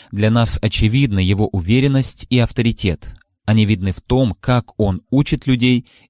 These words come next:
и разрешает их проблемы. Мы видим, как он противостоит тем, кто не помогает людям, а использует их. Мы читаем о его самоотверженной работе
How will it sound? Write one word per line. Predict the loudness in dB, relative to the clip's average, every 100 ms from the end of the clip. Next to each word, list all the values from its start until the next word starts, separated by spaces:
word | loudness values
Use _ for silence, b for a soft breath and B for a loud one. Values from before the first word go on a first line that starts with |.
| -2
и | 0
разрешает | 2 0 0 -2 -2 0 -2 -2
их | -2 -2
проблемы. | -2 -2 -2 -2 -4 -10 _ B B B B
Мы | -2 0
видим, | 2 0
как | -2 -6 0
он | 2 2 -2 -2
противостоит | 0 2 0 0 2 0 0
тем, | -2 2 2 -2
кто | -2 0
не | 0
помогает | 0 -2 0 0 -2 0
людям, | 0 2 0 -2
а | -2 -2
использует | -2 -2 0 2 0 -2 -4
их. | -8 -8 -12 -20 _ B B -2
Мы | 0
читаем | 0 0 2 2
о | 2
его | 2 2 0
самоотверженной | 0 2 2 0 2 2 0 -2 -4
работе | -2 0 -2 0 -4